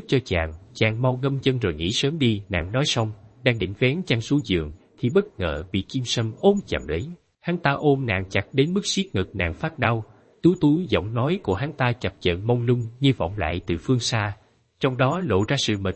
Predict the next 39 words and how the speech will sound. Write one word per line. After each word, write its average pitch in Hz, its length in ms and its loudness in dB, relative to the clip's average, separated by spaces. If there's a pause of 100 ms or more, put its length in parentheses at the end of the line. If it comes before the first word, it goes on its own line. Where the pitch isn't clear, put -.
mỏi 98 300 -4
vô 131 200 4
tận. 80 200 -2 (320)
"Nếu 127 260 4
ta 110 340 0
và 98 100 4
Tiểu 123 260 2
Dục 117 180 0
đã 123 80 0
được 104 240 -4
định 90 160 -2
sẵn 107 400 -2 (260)
là 98 140 0
chỉ 117 240 0
có 147 160 -4
một 104 220 -2
người 85 120 0
sống, 143 340 -4 (320)
ta 113 340 0
thực 123 140 2
sự 113 220 0
hy 147 120 4
vọng 107 280 0
người 98 180 0
còn 95 180 -2
sống 143 360 -2
sẽ - 240 0
là 95 140 -2
nó, 113 320 -4 (340)
còn 117 180 0
ta 139 120 0
hy 135 200 2
vọng 107 280 -2
chàng 104 200 0
sống." 139 360 -2
Tú 151 140 6
tú 151 220 2
xoay 135 220 0
người 92 320 -2